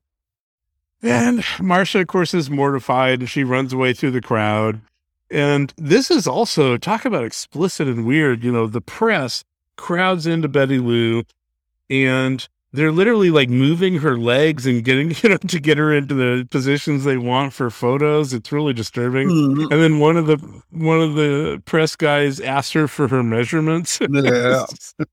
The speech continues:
Speaker 1: And she's clearly a little overwhelmed 'cause she's this kid, right? I mean, running into all this.
Speaker 2: Oh, yeah.
Speaker 1: And now we're on stage for the show, and wedding music is being played.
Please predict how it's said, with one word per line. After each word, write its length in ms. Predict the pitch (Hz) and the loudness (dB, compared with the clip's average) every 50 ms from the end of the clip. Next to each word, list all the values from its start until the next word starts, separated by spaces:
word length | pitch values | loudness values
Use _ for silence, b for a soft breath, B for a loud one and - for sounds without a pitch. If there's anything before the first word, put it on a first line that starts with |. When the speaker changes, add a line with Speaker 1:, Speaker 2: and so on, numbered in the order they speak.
| _ _ - 233 247 - - _ - 131 - - _ _ _ _ _ _ - - - - 226 - - - B B B B 226 B - | _ _ -8 -6 -6 -8 -10 _ -14 -14 -14 -14 _ _ _ _ _ _ -8 -4 -4 -4 -6 -6 -8 -10 B B B B -12 B 0
Speaker 1:
And 140 | 233 220 196 | 0 0 2
she's 240 | - 311 320 277 - | 4 4 4 4 2
clearly 300 | - 269 247 233 214 190 | 2 4 4 6 6 4
a 80 | 180 | 4
little 240 | 175 175 175 165 160 147 | 2 2 2 4 4 4
overwhelmed 540 | 135 131 131 120 123 156 156 127 120 117 | 2 2 0 0 0 0 0 0 0 -2
'cause 200 | - 160 147 139 | -2 -2 -2 -2
she's 220 | 165 220 214 180 - | -2 -2 -4 -2 -2
this 160 | 160 135 - | -4 -4 -6
kid, 400 | - - - 156 170 151 117 107 | -6 0 0 2 2 2 0 0
right? 300 | 117 113 113 113 117 113 | 0 0 0 0 0 0
I 40 | 113 | -2
mean, 360 | 113 117 117 117 120 123 139 | -2 -2 -2 -4 -4 -6 -6
running 340 | 151 156 135 120 117 117 113 | -4 -4 -2 0 0 0 -2
into 200 | 117 131 139 127 | -2 -2 -2 0
all 120 | 113 110 110 | 0 0 0
this. 160 | 110 117 151 | 0 0 2
Speaker 2:
Oh, 180 | 170 175 196 185 | 2 2 2 2
yeah. 260 | 160 127 131 135 120 - - _ _ _ _ _ _ _ _ _ _ _ _ _ _ _ _ | 2 2 0 0 -2 -6 -12 _ _ _ _ _ _ _ _ _ _ _ _ _ _ _ _
Speaker 1:
And 200 | - 165 156 170 | -2 0 2 4
now 340 | 190 208 240 247 233 226 220 | 4 4 4 4 4 4 4
we're 400 | 202 180 170 156 147 147 139 117 B B B - | 4 4 4 4 2 0 0 -4 B B B -4
on 340 | 165 151 160 170 175 175 - | 0 0 2 2 0 -2 -4
stage 580 | - - - 156 143 147 156 156 147 127 - | -6 -6 -4 -2 0 0 0 -2 -2 -4 -8
for 220 | - - - 139 135 | -10 -6 -6 -6 -4
the 100 | 127 120 | -4 -4
show, 640 | - - - 120 120 120 120 120 120 120 123 123 135 | -4 -4 0 0 2 4 4 4 2 2 0 -2 -2
and 260 | 143 127 117 117 113 | -4 -4 -4 -4 -2
wedding 280 | 127 139 147 156 151 143 | 0 0 0 0 0 0
music 460 | 131 131 131 123 123 131 123 - - | 0 0 0 0 0 -2 -2 -2 -2
is 140 | 143 131 110 | -6 -6 -4
being 260 | 107 131 127 120 117 | -2 -2 0 0 -2
played. 640 | 101 - - 117 113 113 113 110 113 113 113 117 | -4 -4 -4 -2 0 0 0 0 -2 -2 -4 -6